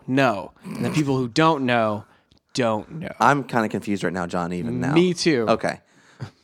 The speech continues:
Speaker 2: All right. So, uh, I also <laughs> got back into Hearthstone. And
Speaker 1: Nice.
Speaker 2: Yeah. Uh, I took a big, long
Speaker 1: It
Speaker 2: break.
Speaker 1: sucked you back in?
Speaker 2: So this is the thing.
Speaker 1: It's a
Speaker 2: Um,
Speaker 1: black hole, Chris. You can't escape the event horizon
Speaker 2: You
Speaker 1: of
Speaker 2: can't.
Speaker 1: Hearthstone.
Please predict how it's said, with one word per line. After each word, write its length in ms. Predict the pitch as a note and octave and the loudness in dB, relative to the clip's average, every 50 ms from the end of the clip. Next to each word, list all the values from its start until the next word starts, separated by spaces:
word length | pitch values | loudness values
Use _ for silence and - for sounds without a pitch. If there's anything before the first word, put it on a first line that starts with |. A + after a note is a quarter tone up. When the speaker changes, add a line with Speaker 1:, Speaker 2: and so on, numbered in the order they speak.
| _ - - | _ 2 4
Speaker 2:
All 60 | B2 | 6
right. 180 | C3 B2 A2 - | 6 6 4 4
So, 260 | - E3 D3 C#3+ C#3+ | 6 6 8 8 8
uh, 340 | A2+ C3 C#3+ C#3 C3+ C3 B2 C3 | 6 6 8 8 8 8 8 8
I 120 | C#3+ C#3+ | 8 8
also 640 | D3 E3 F3+ F3 - - C#3 B2 A#2 A2+ B2 C#3 - - - - | 8 8 6 4 4 4 6 6 6 4 2 0 -4 -12 -20 -20
<laughs> 160 | - - - | -18 -4 2
got 120 | C#3+ C#3 B2+ | 2 6 6
back 200 | C3+ C3+ - C#3+ | 6 6 6 4
into 120 | A#2+ A2+ | 4 6
Hearthstone. 640 | A2+ A#2+ A#2 - - - - G2+ F#2 F#2+ G2+ A2 - _ _ _ _ _ _ _ - | 6 6 4 2 -2 -2 0 0 0 0 -2 -6 -10 _ _ _ _ _ _ _ -2
And 100 | A2+ A2+ | 0 2
Speaker 1:
Nice. 360 | C#3+ D3 D#3 G#3+ D4 E4+ E4 | 4 4 4 4 4 2 2
Speaker 2:
Yeah. 340 | - B2+ B2 B2 B2 A#2+ - - _ _ - | 4 6 8 8 8 6 4 2 _ _ 4
Uh, 320 | B2+ C3+ C3 B2+ B2 A#2+ - | 6 8 8 8 6 6 4
I 100 | C3+ C3 | 2 2
took 160 | - A3 G#3 | 2 4 2
a 60 | A3 | 4
big, 180 | E3 D3+ F3 D3 | 4 4 4 6
long 180 | E3 F3+ D#3+ A#2+ | 4 4 4 6
Speaker 1:
It 40 | |
Speaker 2:
break. 200 | G#2 C3+ C#3 G#2+ | 6 6 6 6
Speaker 1:
sucked 280 | A#3+ G#3 F3+ - - - | 6 4 4 4 2 2
you 120 | F#3+ G3+ | 2 6
back 260 | E3+ F#3 E3+ F3 - F#3 | 6 6 6 6 6 4
in? 220 | F#3 F#3 G3 A#3+ | 6 6 6 4
Speaker 2:
So 120 | C#4+ G3 G#3 | 4 2 2
this 60 | G3+ | 0
is 80 | F#3 E3 | 0 -2
the 80 | D#3 D3 | -4 0
thing. 260 | - A2+ F2 E2 E2+ _ _ _ _ _ - - | 0 0 -2 -2 -6 _ _ _ _ _ -4 0
Speaker 1:
It's 160 | F#3 F#3 - C#3 | 2 6 6 6
a 40 | C3+ | 8
Speaker 2:
Um, 40 | B2+ | 8
Speaker 1:
black 240 | G#3 G#3 A3 G#3+ | 8 6 6 6
hole, 160 | - E3 C#3+ C3+ | 4 4 4 4
Chris. 220 | - D3 C#3 C#3 | 4 0 0 0
You 80 | D#3 - | 0 -2
can't 260 | - G#3 A3+ A3 F#3+ | 0 -2 -2 0 0
escape 480 | F3 - - - - G3+ G3 E3 - | 0 0 0 4 4 4 4 4 0
the 220 | - C#3 D3+ D#3+ D#3 | -2 0 2 4 4
event 260 | D3 C3+ F3+ F3+ D3 | 4 4 2 2 2
horizon 720 | D3+ C#3+ D3 D3 D3+ D3+ D#3+ E3 D#3 B2+ C3+ B2+ A2+ A2+ | 0 0 4 6 6 8 6 6 4 2 2 0 0 0
Speaker 2:
You 120 | A2 D#3 D3 | 4 4 4
Speaker 1:
of 60 | - | 6
Speaker 2:
can't. 360 | - C#3 C#3+ C3 G#2+ G2+ - - | 6 6 6 6 4 2 0 2
Speaker 1:
Hearthstone. 600 | C#3+ D#3 D3+ D3+ - - - B2 G#2 G2+ F#2+ | 4 4 4 4 2 -2 -2 -2 -4 -4 -8